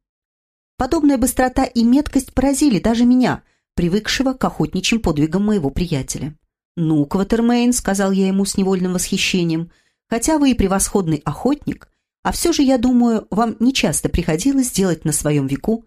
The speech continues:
такие выстрелы». «Пожалуй, вы правы», — ответил он с довольной улыбкой. «Это напоминает мне случай, произошедший со мной в Восточной Африке.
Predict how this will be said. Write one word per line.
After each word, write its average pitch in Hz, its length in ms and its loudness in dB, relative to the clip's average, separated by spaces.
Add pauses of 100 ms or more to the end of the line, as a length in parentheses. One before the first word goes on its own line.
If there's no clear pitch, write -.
(140)
такие 131 600 -4
выстрелы». 113 600 -6 (960)
«Пожалуй, 330 360 2
вы 339 100 0
правы», — 214 420 0 (160)
ответил 170 500 -2
он 240 220 2
с - 60 -8
довольной 165 460 0
улыбкой. - 640 -4 (440)
«Это 208 220 -2
напоминает 170 580 0
мне 147 160 0
случай, 240 540 -2
произошедший 202 720 -2
со 254 160 -2
мной 240 200 2
в 175 40 -6
Восточной 208 560 -2
Африке. - 600 -6